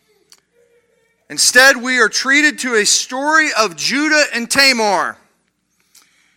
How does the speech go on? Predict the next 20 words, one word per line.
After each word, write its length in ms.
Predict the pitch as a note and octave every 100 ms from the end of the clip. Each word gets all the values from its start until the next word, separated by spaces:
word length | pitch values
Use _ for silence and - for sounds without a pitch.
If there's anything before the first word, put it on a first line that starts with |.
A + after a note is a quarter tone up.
| _
And 180 | G3 G3
this 180 | C4+ -
story 540 | - - C4 C#4+ D4
is 300 | A#3 G#3+ G3
a, 340 | A3+ A3+ G#3
an 220 | F#3+ F#3+ -
incredible 1080 | F#3+ F3 - - C4+ C#4+ D4 G#3 C#3+ A2+ - _
story 840 | - - - G#3+ F#3 C#3+ A#2 G#2+ _ _ _ _
of 140 | C3
faith. 520 | A#2 - C#3+ - - - - _ _ _ _ _ _ _ _ _ _ _ _ _ -
And 160 | F#3
we 160 | A3+ C4
are 80 | A3+
somewhat 520 | - C#4+ D#4+ D#4 C#4+
surprised 720 | - A#3+ - C4 C4+ A#3+ -
to 100 | A#3
see 360 | - C#4 C#4+
that 260 | A#3 A3 F#3
this 260 | C#4+ - -
faith 720 | - D#4+ E4+ A#3 A3+ - -